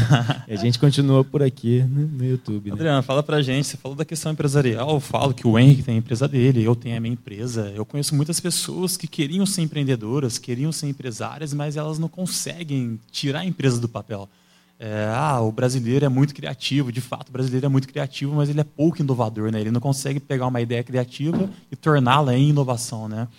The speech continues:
Speaker 2: Fala pra gente, como que você fez pra tirar a sua empresa do papel? Você já tinha uma ideia? Você formalizou ela? Como que foi esse processo de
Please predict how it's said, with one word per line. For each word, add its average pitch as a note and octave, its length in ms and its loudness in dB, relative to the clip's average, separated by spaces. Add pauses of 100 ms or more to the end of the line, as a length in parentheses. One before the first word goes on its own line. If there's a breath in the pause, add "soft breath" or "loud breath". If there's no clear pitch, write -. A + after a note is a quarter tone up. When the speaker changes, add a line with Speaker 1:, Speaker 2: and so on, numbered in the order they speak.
(400 soft breath)
Speaker 2:
Fala - 140 -10
pra - 100 -10
gente, F#3 220 2
como F#3 160 2
que G3 40 -8
você G3+ 260 -4
fez F#3+ 340 -6
pra E3+ 160 -8
tirar D#3 340 0
a F3 60 -2
sua - 180 0
empresa C3+ 300 0
do A#2 60 -4
papel? A2+ 340 -8
Você G#2+ 200 -8
já A#2+ 160 2 (220)
tinha D#3 180 2
uma D3 160 2
ideia? A#2+ 540 0
Você A2 220 -6
formalizou A#2+ 580 -4
ela? C#3 160 -6
Como D#3+ 220 -10
que E3+ 100 -10
foi C#3+ 160 -6
esse C#3 140 -4
processo A#2+ 480 -6
de G#2+ 320 -6